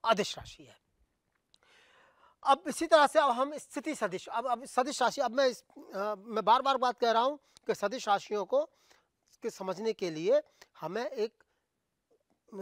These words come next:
वेक्टरीय या सदिश बीजगणित की जरूरत होती है, जो कि साधारण बीजगणित से अलग है,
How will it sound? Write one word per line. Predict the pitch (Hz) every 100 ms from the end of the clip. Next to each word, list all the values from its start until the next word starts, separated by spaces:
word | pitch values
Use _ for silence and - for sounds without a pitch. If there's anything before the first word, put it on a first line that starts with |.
| 190 185 202
वेक्टरीय | 202 - 233 233 262
या | 247
सदिश | - 208 - -
बीजगणित | 202 170 208 -
की | 180
जरूरत | 175 165
होती | 156 151
है, | 143 120 _ - _
जो | 160
कि | 202 269
साधारण | - 170 196 233
बीजगणित | 202 196 170 185 -
से | 294
अलग | 247 269 180
है, | 120